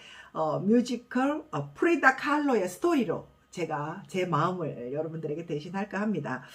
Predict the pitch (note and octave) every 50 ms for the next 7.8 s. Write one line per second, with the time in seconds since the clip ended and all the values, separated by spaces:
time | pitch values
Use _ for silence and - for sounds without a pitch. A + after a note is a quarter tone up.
0 | - - - - - - - - - - - - - B3 B3 A#3+ A#3+ A#3+ A#3+ A#3+
1 | A#3 A3+ A3+ A3 - B3 B3+ B3+ B3 B3 B3 B3 B3 B3+ B3 A#3+ B3 A#3+ - -
2 | - - - C4+ A#3+ A#3+ A3+ A3 A3+ A#3 A3+ - A3+ F#3 D#3+ D#3+ F3 G#3+ A#3 -
3 | - F3+ F3 E3+ D#3+ D#3+ D3 - - - _ - E3+ E3 D#3 D3+ C#3+ C3+ - -
4 | - F#3 G3+ A#3 A#3+ A3 - A3 F#3+ F3 E3 C#3+ C#3+ D3 F#3 A3+ D4 D4 - -
5 | E3+ D#3+ D#3+ D#3 D#3+ - - F3 D3 D3+ D#3 C#3+ C#3+ C3 C3+ - - F3+ F#3+ G3+
6 | G#3+ G#3 F#3+ F#3+ F#3+ - E3 D#3+ D#3 C#3+ C#3+ C#3+ F3+ F3+ F3 E3 D3 A#2+ - C3
7 | D3 C#3+ D3+ D3 D3 D#3 D3 C#3+ C#3+ D#3+ G#3+ A3 F3+ C#3 -